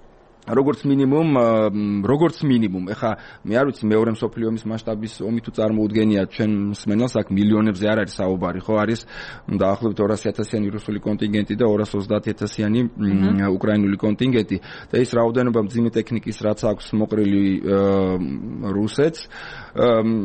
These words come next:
Speaker 1: იმისთვის ეს იარაღი, რაც მიწოდებული, აბსოლუტურად საკმარისი არის და საკმარისი მეტი. ნუ, სულ სხვა საქმეა, რამდენად ეფექტურად იყენებენ უკრაინელები ამას.
Speaker 2: აა, მოდით, აი, გადავიდეთ. დიდი მადლობა ბატონ გიას, მ, პირადად <laughs> ჩემი მხარდაჭერისთვის, მადლობა. აა,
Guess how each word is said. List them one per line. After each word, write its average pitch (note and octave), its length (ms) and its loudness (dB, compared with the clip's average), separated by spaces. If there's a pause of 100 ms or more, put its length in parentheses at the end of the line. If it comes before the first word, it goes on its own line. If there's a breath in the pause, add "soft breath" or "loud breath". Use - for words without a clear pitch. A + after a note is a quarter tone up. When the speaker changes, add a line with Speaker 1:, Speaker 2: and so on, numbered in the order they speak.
(160)
Speaker 1:
იმისთვის E3 760 0
ეს C#3 240 2
იარაღი, B2+ 520 0
რაც C3 200 -2
მიწოდებული, B2 540 -2
აბსოლუტურად A#2 560 -2
საკმარისი G#2 580 -2
არის G2+ 180 -2
და B2+ 100 -8
საკმარისი G#2 540 -6
მეტი. - 180 -2
ნუ, G2 100 -2
სულ B2+ 140 -2
სხვა B2+ 160 0
საქმეა, C3+ 320 0
რამდენად A2+ 320 0
ეფექტურად A2 480 -2
იყენებენ G#2+ 420 0
უკრაინელები G2+ 520 2
ამას. F2 260 -2 (240)
Speaker 2:
აა, F#3 300 0
მოდით, G3+ 400 2
აი, G3+ 200 2
გადავიდეთ. F#3 600 0
დიდი G#3+ 240 2
მადლობა G#3 320 2
ბატონ F3+ 260 0
გიას, F#3 300 0
მ, D#3 340 -8
პირადად E3+ 440 0 (200)
<laughs> D3 200 -4
ჩემი F3 200 0
მხარდაჭერისთვის, D#3+ 800 -2
მადლობა. D#3 460 -2 (460 loud breath)
აა, E3+ 200 -2